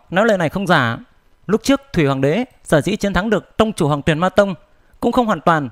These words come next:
dựa vào thực lực, trong đó cũng là đùa giỡn thủ đoạn gì đấy. Thủy Hoàng đế sau trận chiến đấy,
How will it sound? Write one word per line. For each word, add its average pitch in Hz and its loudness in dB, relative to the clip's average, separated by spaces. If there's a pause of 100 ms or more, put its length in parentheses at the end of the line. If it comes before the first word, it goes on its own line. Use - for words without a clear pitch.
dựa 170 -2
vào 151 2
thực 160 -4
lực, 156 0 (400)
trong 202 2
đó 185 2 (300)
cũng 240 0
là 214 4
đùa 156 0
giỡn 220 0 (140)
thủ 160 0
đoạn 156 0
gì 147 0
đấy. 165 0 (1160)
Thủy 180 6
Hoàng 165 2
đế 175 4
sau 226 2
trận 214 -2
chiến 170 -2
đấy, 196 2